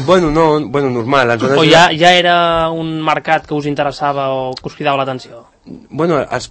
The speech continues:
Speaker 1: els pastissos de la zona, a mi, particularment, em va, em va animar molt, perquè depèn on vas, també la gent és molt reàcia, no?, a que vingui algú de fora i tregui el cap per allà i tal, no?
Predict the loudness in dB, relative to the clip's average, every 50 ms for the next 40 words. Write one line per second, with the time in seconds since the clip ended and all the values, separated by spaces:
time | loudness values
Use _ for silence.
0 | -14 -10 -10 -10 -8 -10 -12 -12 -12 -14 -14 -12 -10 -6 -4 -2 -2 -2 -4 -4
1 | -6 -6 -4 -4 -4 -4 -4 -4 -6 -4 -4 -4 -4 -4 -6 -6 -8 -10 -8 -8
2 | -6 -4 -2 -2 -2 -2 -4 -4 -4 -4 -6 -4 -4 -2 -2 -2 -2 -4 -4 -6
3 | -8 -10 -6 -4 -4 -4 -4 -4 -4 -4 -4 -4 -4 -4 -4 -6 -8 -8 -10 -10
4 | -10 -8 -6 -6 -4 -4 -4 -6 -8 _ -18 -18 -12 -10 -10 -8 -6 -6 -6 -6
5 | -4 -2 0 0 -2 -2 -6 -14 -18 _ -16 -12 -10 -8 -6 -6 -6 -6 -6 -8
6 | -8 -8 -6 -6 -6 -6 -6 -6 -6 -6 -8 -8 -10 -10 -8 -8 -10 -10 -8 -10
7 | -10 -8 -8 -8 -8 -8 -8 -8 -8 -10 -10 -8 -8 -6 -6 -4 -6 -8 -8 -12
8 | _ _ -20 -20 -20 -20 -20 -20 _ -16 -16 -14 -12 -10 -8 -6 -4 -4 -4 -4
9 | -6 -8 -6 -6 -8 -8 -4 -2 0 0 2 2 0 -2 -2 -2 -2 -2 -2 -4
10 | -8 -12 -14 -16